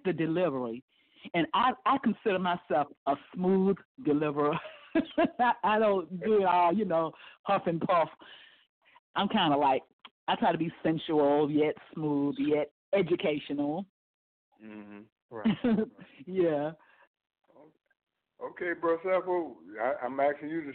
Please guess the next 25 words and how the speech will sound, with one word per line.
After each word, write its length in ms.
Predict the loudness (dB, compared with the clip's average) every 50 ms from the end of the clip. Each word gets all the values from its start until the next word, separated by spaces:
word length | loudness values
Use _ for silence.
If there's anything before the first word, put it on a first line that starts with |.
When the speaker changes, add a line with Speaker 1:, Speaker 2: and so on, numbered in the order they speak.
| -6 -4
Speaker 2:
same 300 | -2 -2 -2 -4 -6 -4
thing. 340 | -4 -2 0 0 -2 -2 -2
What, 220 | -4 -6 -6 -6 -4
what, 220 | -4 -4 -4 -2
what's 200 | -2 -4 -4 -4 -6 -6
going 300 | -4 -2 -2 -2 -2 -2
on, 320 | -4 -4 -4 -6 -8 -8
man? 240 | -10 -12 -12 -12 -14 -18 _ _ _ _ _ _ _ _ _ _ _ _ _ _ _ _ _ _ _ _ _ _ _ _ _ _ _ _ _ _ _
Speaker 3:
I 80 | -16 -16
mean, 380 | -16 -16 -20 -20 -20 -20 -20 -20 -20 _ _ _ _ _ _ _ _ _ _ _ _ _ _ _ _
it's, 380 | -20 -20 -20 _ -20 -20 -20 _ _ _
it's 180 | -20 -20 -20 _ _ _ _ _ _ _ _ _ _ _ _ _ _ _ _ _ _ _ _ _ _ _ _ _ -12 -10
the, 80 | -10 -10 -10 -16 _ _ -16
the 100 | -16 -16 -14 -10
sad 280 | -10 -10 -8 -8 -12 -12 -12
thing 260 | -14 -14 -14 -12 -14 -14
is 260 | -12 -12 -14 -14 -16 _ _ _ _ 0
all 220 | 2 2 2 0
this 160 | -2 -8 -14 -12 -10
anger 380 | -10 -10 -8 -10 -10 -12 -12 -12 -14
is 60 | -16 _ -8
coming 240 | -8 -6 -6 -6 -10
from 200 | -10 -12 -14 -14
the 60 | -14
bottom. 380 | -10 -8 -8 -8 -8 -10 _